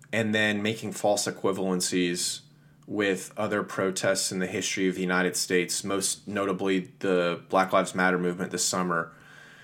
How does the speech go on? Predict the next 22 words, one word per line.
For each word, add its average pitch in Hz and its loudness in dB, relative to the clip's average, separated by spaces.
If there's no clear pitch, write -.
It, 113 2
it's, - 2
it's 127 4
not 131 6
good, 120 4
and 107 -2
already 113 6
within 104 -2
forty-eight 107 2
to 113 -6
seventy-two 101 -2
hours 98 4
after 98 0
the 107 -2
event 98 -2
taking 101 -6
place, 101 0
the 104 -4
narrative 107 6
on 98 0
each 101 -2
media 95 2